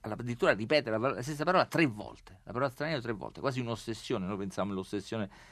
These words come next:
per lo straniero nasca con l'emigrazione, un paese del tutto diverso, quello dove non c'erano stranieri che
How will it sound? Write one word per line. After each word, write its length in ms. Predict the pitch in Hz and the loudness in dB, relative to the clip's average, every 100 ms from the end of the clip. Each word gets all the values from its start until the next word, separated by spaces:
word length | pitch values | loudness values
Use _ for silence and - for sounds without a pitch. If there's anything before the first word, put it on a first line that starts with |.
| - - | -20 -8
per 120 | - | 0
lo 100 | 104 | 2
straniero 400 | 107 123 127 131 | 2 0 0 2
nasca 340 | 113 120 - 117 | 4 2 4 6
con 120 | 117 | 6
l'emigrazione, 640 | 120 120 120 120 - 110 92 | 6 4 2 2 4 2 2
un 120 | 104 | 4
paese 340 | - 160 160 131 | 8 8 8 4
del 180 | 120 - | 0 2
tutto 260 | 180 - | 2 4
diverso, 500 | 120 110 85 73 - | 0 2 0 -2 -4
quello 200 | 87 90 | -2 -2
dove 220 | 92 95 95 | 0 0 0
non 160 | 95 | 0
c'erano 320 | 90 120 101 | 6 8 8
stranieri 640 | 87 - 90 95 92 92 87 | 4 0 2 4 4 2 2
che 220 | 92 | 0